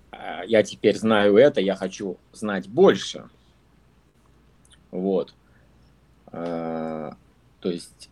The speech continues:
было вот так, скучно и неинтересно, а стало вот так вот ве-, весело, классно и интересно, как бы. Я, естественно, выбираю вот это вау, оно вот открывает, значит, э, очередной вау открывает некую,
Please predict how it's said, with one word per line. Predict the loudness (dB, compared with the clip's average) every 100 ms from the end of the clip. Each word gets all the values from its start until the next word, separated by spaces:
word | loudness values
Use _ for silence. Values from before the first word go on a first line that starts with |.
| -16
было | 2 6 8 6 4 -2 _
вот | -2 -2 2
так, | 0 2 0 -2 -20
скучно | -14 0 0 0 -2 -2
и |
неинтересно, | -2 -4 0 0 4 2 0 -4 -4
а |
стало | -8 2 4 6
вот | 4 0
так | 0 0 0
вот | -4 -6 -20 _ -20
ве-, | -10 -6 -6
весело, | 2 4 4 2 0
классно | 4 4 4 2
и | -6 -4 -4
интересно, | -2 0 2 0 -2 -20
как | -20 -20 -20
бы. | -20 _ -20 _ _ _ _ _ -12
Я, | -2 -2
естественно, | 2 2 2 0
выбираю | -2 2 2 4
вот | 0
это | -4 2
вау, | 4 4 2
оно | -2 -6 -6 -6
вот | -8
открывает, | -12 -2 0 2 2 0 -8 _ _ _ _ _ -16
значит, | -10 -10 -10 -16 -14
э, | -8 -6 -6 -10 -14 _ _
очередной | -6 0 2 4 6
вау | 6 6
открывает | 4 2 2 2 2
некую, | -4 -10 -8 -8 -6 -8 -8